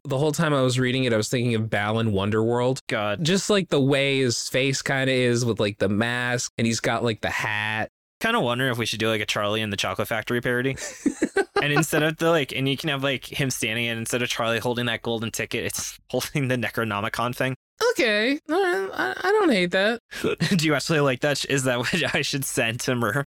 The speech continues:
Speaker 1: Uh, I don't know. I, ki-, I kinda liked the, the idea of the Bernie Sanders, <laughs> "I am once again asking for help," but it's, uh,
Speaker 2: Fine. If you're really passionate about Jordan.
Speaker 1: I'm not, I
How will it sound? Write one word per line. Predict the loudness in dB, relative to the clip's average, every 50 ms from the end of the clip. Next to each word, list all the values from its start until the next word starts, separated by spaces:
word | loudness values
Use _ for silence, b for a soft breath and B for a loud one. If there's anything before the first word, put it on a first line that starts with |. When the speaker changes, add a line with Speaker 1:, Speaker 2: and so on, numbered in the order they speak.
| _ _ -4
Speaker 1:
Uh, | -2 0 2 2 2 2 2 2 0
I | 0 0
don't | 2 2 2 2
know. | 2 2 2 2 2 0
I, | 0 -2
ki-, | -2 -2 -2
I | -2 -2 -2
kinda | 0 0 0 2 2 2
liked | 4 4 4 2 2 -2 -4 -2 0
the, | 2 4 4 4 4 4 2 0 -2 -4
the | -2 0 2 2
idea | 2 2 2 2 2 2 4 2 2
of | 2 0
the | 0 -2
Bernie | 0 0 0 0 2 0 0 -2
Sanders, | -2 -2 -2 -2 0 -2 -2 -4 -8 -10 -10 -6
<laughs> | -2 0 2
"I | 2
am | 2 2 2 2
once | 2 0 0 0 -2 -4
again | -2 0 0 0 0 0 0 0 0
asking | 0 0 0 -2 -4 -6 -6 -6 -6
for | -6 -6 -4 -2
help," | 0 0 0 0 -4 -6 B B B B -6 -6 B -2
but | 0 2 2
it's, | 2 2 0 -2 0 2
uh, | 2 4 4 2 2 0 -2 -6
Speaker 2:
Fine. | -10 -14 -18 -14 -6 -2 0 0 0 0 -2 -4 -6 -12 _ _ -10
If | -8 -4 -2 0
you're | 0 0
really | 2 2 2 4 4 4 2
passionate | 2 0 0 0 -2 -2 -2 0 0 0
about | 0 0 -2 -2 -4
Jordan. | -4 -2 -2 0
Speaker 1:
I'm | 2
not, | 2
I | 2 2 2